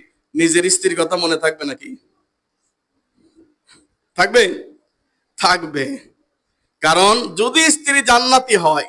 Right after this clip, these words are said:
আল্লাহ সুবহানাহু ওয়া তাআলা বলছেন, "অখলকন আখর"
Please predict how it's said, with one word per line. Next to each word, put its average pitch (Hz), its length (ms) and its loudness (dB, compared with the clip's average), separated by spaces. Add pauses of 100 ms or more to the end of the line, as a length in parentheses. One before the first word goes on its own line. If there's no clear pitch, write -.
(1000)
আল্লাহ 262 360 4
সুবহানাহু 269 720 2
ওয়া 269 140 6
তাআলা 254 300 2
বলছেন, 254 640 2 (420)
"অখলকন 277 840 2 (100)
আখর" 214 540 2